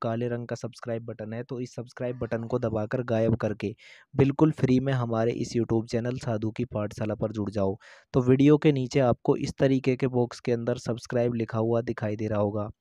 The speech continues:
जी हाँ दोस्तों, बिल्कुल इसी तरीके से आपको सब्सक्राइब लिखा हुआ दिखाई दे रहा होगा दोस्तों वीडियो के नीचे। जैसे यहाँ पर मैंने लिखा है, बिल्कुल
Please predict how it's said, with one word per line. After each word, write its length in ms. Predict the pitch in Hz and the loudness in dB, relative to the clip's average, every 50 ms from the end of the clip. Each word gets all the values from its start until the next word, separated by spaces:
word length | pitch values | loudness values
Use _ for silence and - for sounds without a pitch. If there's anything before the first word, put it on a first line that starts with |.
| _ _ - - - _ _ _ - | _ _ -20 -20 -20 _ _ _ -8
जी 120 | 131 135 131 | -2 0 2
हाँ 120 | 131 135 | 2 4
दोस्तों, 380 | 135 131 123 - - 156 139 127 | 2 2 2 4 4 4 4 6
बिल्कुल 400 | 135 127 123 123 - 151 156 - - - | 2 2 2 4 2 2 2 2 -4 -6
इसी 300 | 135 135 - - 175 170 | -6 -4 -2 -4 -4 -2
तरीके 460 | - - 147 135 127 - - 127 123 | 0 0 0 0 0 -2 -2 -2 -2
से 120 | - - 127 | 0 0 0
आपको 340 | 113 110 - - - 135 139 | 0 -2 -2 -2 -4 -4 -4
सब्सक्राइब 640 | - - - 127 127 - - - 135 131 131 131 131 | -4 -4 -4 -4 -4 -6 -4 -2 0 0 0 0 -2
लिखा 240 | 123 117 - 127 | -4 -4 0 0
हुआ 220 | 117 117 117 120 120 | 0 2 2 0 0
दिखाई 320 | 120 123 113 - 113 110 110 | -2 -4 -4 -2 -2 -2 0
दे 120 | 117 113 | 0 0
रहा 100 | 110 110 | 0 0
होगा 180 | 107 107 113 113 | 0 0 -2 -2
दोस्तों 360 | 113 110 104 - - 127 123 123 | -2 -2 -4 -2 -4 -6 -4 -4
वीडियो 320 | 113 107 110 110 110 107 | -4 -4 -2 -2 -2 -2
के 140 | - 120 113 | -2 -4 -4
नीचे। 400 | 113 110 110 104 - 123 131 143 _ _ _ _ _ _ _ _ - - | -4 -6 -8 -4 -4 -4 -4 -4 _ _ _ _ _ _ _ _ -14 -10
जैसे 400 | 127 127 135 139 135 170 160 151 | 0 4 4 4 6 6 6 6
यहाँ 200 | 139 123 120 120 | 6 4 2 0
पर 140 | - 143 135 | 0 0 0
मैंने 340 | 131 123 120 117 120 127 127 | 0 0 -2 -2 0 0 0
लिखा 280 | 123 123 117 - 120 120 | 0 0 -2 0 0 0
है, 100 | 127 127 | 0 0
बिल्कुल 380 | 127 131 117 120 - 139 139 | 0 0 -2 0 0 -2 -2